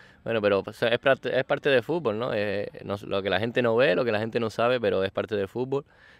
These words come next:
y se juega con eso, ¿no? Hay que intentar llevarlo lo mejor posible, estar tranquilo en, dentro de, de lo que cabe. Ya te digo, ¿no? Sí, él tiene razón de, de eso, de, de las,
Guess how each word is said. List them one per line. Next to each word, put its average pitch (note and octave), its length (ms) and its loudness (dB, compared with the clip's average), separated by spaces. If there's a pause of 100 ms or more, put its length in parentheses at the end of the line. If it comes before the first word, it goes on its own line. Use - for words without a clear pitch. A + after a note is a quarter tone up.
y A2+ 80 -6
se A2+ 100 -4
juega B2 240 4
con A#2 140 -2
eso, A#2 240 -4
¿no? G2+ 220 -4
Hay G2 140 -10
que G2+ 60 -12
intentar G2+ 340 -4
llevarlo G2+ 240 2
lo G2+ 120 0
mejor G2 200 -2
posible, B2+ 460 -4
estar G2 240 -6
tranquilo B2 560 -2
en, G#2 160 -2
dentro G#2 320 -4
de, G2 240 2
de F#2+ 140 -6
lo F#2+ 80 -2
que F#2+ 120 -4
cabe. C3+ 360 0 (420)
Ya G2+ 180 -2
te A2+ 140 2
digo, A#2 240 0
¿no? G#2 220 -6
Sí, G#2+ 100 -10
él G2 220 -6
tiene G2 180 -6
razón G#2+ 380 -8
de, G2 240 -2
de G2 100 -2
eso, G#2 180 -6
de, G2 240 -4
de F2+ 120 -10
las, F#2+ 160 -14